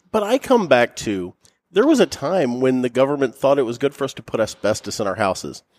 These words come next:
And at one time, they gave us multiflora rose bushes to plant out on our farms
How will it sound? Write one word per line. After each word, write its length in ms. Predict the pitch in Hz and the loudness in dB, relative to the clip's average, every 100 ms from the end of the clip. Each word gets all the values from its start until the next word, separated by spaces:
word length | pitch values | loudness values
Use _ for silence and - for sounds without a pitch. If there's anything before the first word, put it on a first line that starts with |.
| _ _ _ | _ _ _
And 300 | 151 151 151 | 2 6 6
at 80 | 156 | 6
one 160 | 180 220 | 4 0
time, 440 | 180 190 196 151 | 0 2 0 2
they 160 | 147 151 | 2 2
gave 300 | 147 156 170 | 0 0 2
us 120 | 170 | 0
multiflora 600 | 127 139 165 156 147 123 | 2 2 0 -2 0 2
rose 260 | 113 127 127 | 2 0 0
bushes 480 | 117 - 98 92 - _ _ _ - | -2 -2 -4 -6 -10 _ _ _ -2
to 180 | 143 123 | 0 2
plant 440 | - 135 123 120 | 0 0 2 0
out 180 | 120 123 | 2 2
on 120 | 120 | 2
our 100 | 110 | 0
farms 840 | - - 131 123 104 98 - - | 0 0 2 2 0 -4 -12 -16